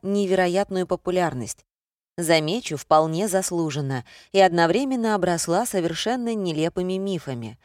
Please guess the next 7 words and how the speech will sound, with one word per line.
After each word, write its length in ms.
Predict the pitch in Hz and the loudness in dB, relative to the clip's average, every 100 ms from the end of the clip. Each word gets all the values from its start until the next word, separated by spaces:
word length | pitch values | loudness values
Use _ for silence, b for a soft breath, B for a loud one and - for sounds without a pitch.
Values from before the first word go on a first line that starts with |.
| b b | b b
Попробую 560 | 170 170 294 277 254 247 | -2 0 -2 -2 -4 -4
их 220 | 196 - | -6 -2
развеять. 600 | 180 151 143 120 110 - _ _ _ _ _ - | -2 -2 -4 -6 -8 -18 _ _ _ _ _ -6
Миф 460 | 175 175 285 - - | -2 0 -2 -6 -10
номер 520 | 214 160 156 165 - | -2 0 0 -2 -2
один. 400 | 156 127 101 - _ - | -4 -6 -12 -18 _ -2
Радиас 720 | 151 147 175 196 208 214 | 4 6 4 4 2 0